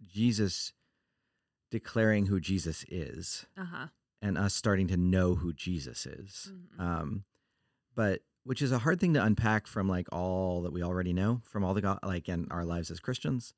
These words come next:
Speaker 2: Mm-hmm.
Speaker 1: But at the same time, like, this is, this is introduction to Jesus one oh one.
Speaker 2: Yeah,
Speaker 1: In some
Speaker 2: uh,
Speaker 1: ways, this is his first opportunity other than inviting the fishermen.
Speaker 2: Mm-hmm. I
Speaker 1: Um,
Speaker 2: think it'll be interesting to think about the, the passages that we have heard in the past two weeks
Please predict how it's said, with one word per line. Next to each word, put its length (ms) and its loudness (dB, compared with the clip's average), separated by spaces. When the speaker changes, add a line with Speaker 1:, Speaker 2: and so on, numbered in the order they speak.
Speaker 2:
Mm-hmm. 220 -18
Speaker 1:
But 100 -2
at 80 0
the 60 0
same 240 2
time, 160 0
like, 180 0
this 180 -10
is, 280 -10
this 180 -4
is 160 -4
introduction 600 -2
to 60 -4
Jesus 380 -10
one 140 -6
oh 60 -8
one. 200 -10
Speaker 2:
Yeah, 400 -6
Speaker 1:
In 100 -2
some 240 2
Speaker 2:
uh, 40 -2
Speaker 1:
ways, 140 -4
this 180 -2
is 100 0
his 140 -2
first 200 2
opportunity 640 0
other 160 -2
than 100 0
inviting 360 -2
the 80 -6
fishermen. 480 -6
Speaker 2:
Mm-hmm. 640 -14
I 40 2
Speaker 1:
Um, 80 2
Speaker 2:
think 200 0
it'll 300 -2
be 160 -2
interesting 480 -4
to 100 -4
think 220 -4
about 380 -2
the, 320 -6
the 100 -8
passages 640 -6
that 140 -8
we 100 -4
have 180 -4
heard 300 0
in 80 -4
the 80 -4
past 400 -6
two 160 -4
weeks 400 -8